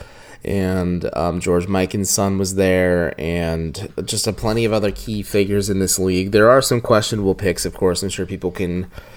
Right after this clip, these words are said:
squabble and rabble about, like, Damian Lillard or Anthony Davis maybe being there a little bit too early, but they are significant players, and, um,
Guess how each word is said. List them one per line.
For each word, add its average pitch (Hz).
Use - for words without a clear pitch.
squabble 123
and 101
rabble 101
about, 92
like, 92
Damian 98
Lillard 92
or 87
Anthony 92
Davis 87
maybe 90
being 92
there 90
a 92
little 95
bit 92
too 95
early, 87
but 95
they 117
are 113
significant 107
players, 90
and, 90
um, 90